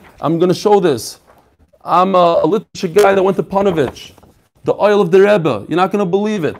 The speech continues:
'cause we're one. It's all about Achdus. Here we go. Why do we have so many of them?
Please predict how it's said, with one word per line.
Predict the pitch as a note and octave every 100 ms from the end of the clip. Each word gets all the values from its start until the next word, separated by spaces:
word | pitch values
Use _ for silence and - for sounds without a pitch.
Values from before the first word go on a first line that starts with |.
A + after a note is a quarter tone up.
| -
'cause | - D#3 D3
we're | F3
one. | F3 G#3+ F#3 A#2 - -
It's | -
all | F#3 G3+
about | F#3 F#3 -
Achdus. | G#3 - - C3 G2 - _ _ _ _ _ _ _ _ _ _ _ _ - - _ _ _ _ -
Here | F3+
we | F#3
go. | G3+ F#3 A#2+ G2 - - _ _ - _ _ _ _ _ _ - - - - _ _ _ _ _ _
Why | C#3
do | D#3
we |
have | D3+
so | D3+ D3
many | D#3 G3+ E3
of |
them? | A2+ F#2+